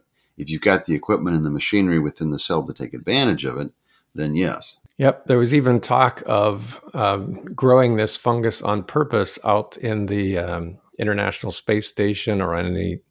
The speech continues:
Speaker 2: spaceship to, to protect the astronauts from radiation. It's kind of
Speaker 1: Oh, right. Okay.
Speaker 2: interesting.
Speaker 1: Interesting. I hadn't heard that. That's great.
Speaker 2: Interesting concept.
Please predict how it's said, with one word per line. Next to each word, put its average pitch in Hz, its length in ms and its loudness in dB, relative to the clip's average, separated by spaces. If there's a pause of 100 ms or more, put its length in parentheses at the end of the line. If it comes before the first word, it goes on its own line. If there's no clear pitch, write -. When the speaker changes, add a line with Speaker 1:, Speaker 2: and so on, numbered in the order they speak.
(200)
Speaker 2:
spaceship 117 560 0
to, 123 320 4 (240)
to - 100 0
protect 110 600 -2
the 107 300 0
astronauts 98 680 0
from 90 400 -2
radiation. 95 600 -2
It's 85 100 -10
kind 98 200 -8
of 98 100 -12 (220)
Speaker 1:
Oh, 113 60 4
right. 101 380 4 (160)
Okay. 123 260 2
Speaker 2:
interesting. 78 400 0
Speaker 1:
Interesting. 67 260 0
I 69 40 -6
hadn't 82 260 -2
heard 78 240 -2
that. - 200 -10
That's - 160 -14
great. 123 220 -4
Speaker 2:
Interesting 117 420 0
concept. 95 600 -2